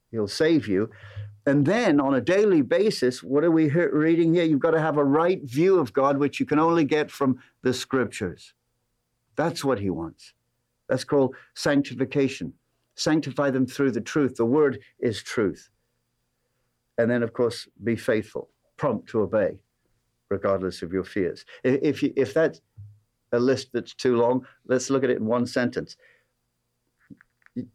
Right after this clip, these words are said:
use everything that God has given you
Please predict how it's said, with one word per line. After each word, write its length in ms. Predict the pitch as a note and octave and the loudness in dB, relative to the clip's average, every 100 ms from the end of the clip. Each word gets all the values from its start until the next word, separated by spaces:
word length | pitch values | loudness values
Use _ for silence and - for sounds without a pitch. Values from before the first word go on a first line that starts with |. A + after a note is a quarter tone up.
| _ | _
use 320 | A#2 C3 A#2+ | 0 0 2
everything 680 | B2+ C#3 C3+ B2+ B2 B2 B2+ - _ _ _ _ | 2 0 0 0 2 0 -4 -20 _ _ _ _
that 160 | A2+ | -4
God 160 | F#2+ G#2 | 0 -2
has 140 | A2 | -2
given 300 | - G2+ F#2 | -6 -6 -6
you 300 | E2+ E2 E2 | -8 -8 -10